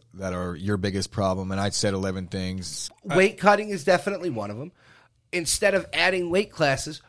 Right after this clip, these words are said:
Speaker 2: don't let people cut thirty fucking pounds in between fight camps. One championship does it the best.
Speaker 1: Um, but yeah, maybe they should just take on what one F C does, and that might be the fix to.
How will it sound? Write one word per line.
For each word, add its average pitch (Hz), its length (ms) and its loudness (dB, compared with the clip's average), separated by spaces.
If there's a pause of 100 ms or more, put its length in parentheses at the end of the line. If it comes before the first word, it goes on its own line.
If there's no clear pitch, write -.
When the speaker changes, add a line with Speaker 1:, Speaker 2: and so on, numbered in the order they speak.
(160)
Speaker 2:
don't 226 320 8
let 269 200 4
people 269 340 -2
cut - 400 2 (200)
thirty 175 420 4
fucking 151 400 0
pounds 123 640 -2 (520)
in 160 160 0
between 180 420 -2
fight 233 300 2
camps. 127 340 -4
One 139 300 4
championship 202 800 -2
does 123 220 0
it 160 80 -12
the 185 60 -12
best. 190 440 0 (100)
Speaker 1:
Um, 123 300 2
but 143 80 6
yeah, 170 140 10
maybe 135 200 10
they 143 80 8
should 131 80 2
just 143 180 6
take 139 220 8
on 120 360 4 (260)
what 120 240 6
one 120 140 6
F 110 100 6
C 123 160 6
does, 95 320 6
and 104 200 2
that 101 160 2
might 104 220 2
be 110 60 2
the 101 100 4
fix - 320 2
to. 98 260 2